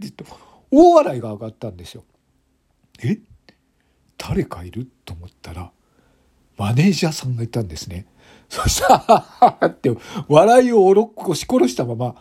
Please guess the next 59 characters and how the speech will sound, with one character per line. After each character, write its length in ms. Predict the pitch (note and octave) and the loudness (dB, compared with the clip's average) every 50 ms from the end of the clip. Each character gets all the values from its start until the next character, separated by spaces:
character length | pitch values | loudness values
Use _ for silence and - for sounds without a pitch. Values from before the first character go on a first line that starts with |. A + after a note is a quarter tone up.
| _ _ _ _ _ _ _ _ _ | _ _ _ _ _ _ _ _ _
エ 120 | B2 D#3 | -2 0
レ 120 | F#3 A#3+ | 0 2
ベ 120 | G#3+ A3+ A#3+ | 2 0 0
ー 60 | A3 | 0
タ 100 | - B2+ | -2 -6
ー 20 | |
に 80 | A2 A2+ | -6 -6
乗 80 | A2 B2+ | -8 -10
っ 40 | |
て 140 | B2+ - G3 | -2 0 0
っ 60 | F#3+ | 0
ち 100 | F#3 - | 0 -2
ゃ 40 | G#2+ | -8
っ 20 | - | -10
た 160 | - - F#2+ | -12 -16 -20
ん 80 | E2 | -18
で 80 | D#2+ E2 | -18 -20
す 80 | - - | -20 -20
よ。 80 | B2 _ _ _ _ _ _ _ _ _ _ _ _ _ _ _ _ _ _ _ _ _ _ _ - | -20 _ _ _ _ _ _ _ _ _ _ _ _ _ _ _ _ _ _ _ _ _ _ _ -6
「や 240 | C#3 C3 - - D#3+ | -6 -4 -4 -4 -6
っ 80 | D#3 - - _ _ | -6 -8 -12 _ _
べ 100 | - E3+ | 0 0
え。 440 | D3+ D#3+ E3+ D3 F3 - - - - - _ _ _ _ _ _ - - - - - - _ - - | 2 2 2 0 0 -2 -6 -10 -16 -20 _ _ _ _ _ _ -20 -20 -20 -20 -20 -20 _ -4 -2
今 240 | G#3+ A3+ G3 F#3+ F3 | 2 4 4 4 4
の 180 | D#3+ D3 A#2+ - - - | 2 -2 -4 -4 -6 -10
マ 160 | C#3 A2+ E3+ | -8 -8 -4
ネ 100 | E3 F3+ | 0 2
ー 140 | G3 G3+ F#3+ | 2 2 4
ジ 120 | F3+ G3 | 4 4
ャ 60 | F#3+ | 4
ー 60 | F#3+ F#3+ | 4 2
に 140 | E3+ F3+ | 0 -4
聞 120 | F3 - - | -6 -8 -10
か 160 | - - F#3+ | -6 -6 -6
れ 60 | D#3+ | -6
た。 180 | D#3 - - G3+ F#3+ - - _ _ _ - - - - - - - _ _ _ | -6 -4 -2 -2 -2 -4 -10 _ _ _ -20 -20 -20 -20 -20 -20 -20 _ _ _
僕、 220 | - F#3+ F3 F#3+ F3 | -4 -2 0 0 2
松 340 | F3+ F#3+ F3 F#3+ - - | 4 2 2 2 0 -4
方 320 | - - - C4+ - A3+ F3 | -2 -2 -2 0 2 0 0
さ 200 | - - D#3 D3+ | 0 0 0 0
ん 160 | C#3 C3 B2+ | 0 0 -2
に 80 | B2+ C3+ | 0 2
言 140 | C3+ D#3 | 4 6
わ 140 | F#3+ G3 G3+ | 6 6 6
れ 120 | G#3 G#3 G3 | 6 6 4
る 120 | A3 A#3 | 4 4
か 140 | - A3+ A3 | 4 4 4
も 100 | F3+ D#3 | 4 0
し 200 | C3+ - - D3+ | -4 -2 0 2
れ 120 | D3 D3+ | 2 4
な 120 | D3+ D3 C#3+ | 4 2 0
い」 80 | C#3 D3 | 0 -2
と 60 | B2 | -4
思 100 | A#2 B2+ | -6 -6
っ 20 | |
て、 280 | B2+ - - C3+ A#2+ - - - - - - - - - - - - - | -8 -6 -6 -6 -6 -6 -8 -14 -20 -20 -20 -20 -20 -20 -20 -20 -12 -8
「う 40 | D3 | -6
わ、 120 | D#3+ D3 - - - | -6 -6 -6 -10 -12
ど 100 | - | -14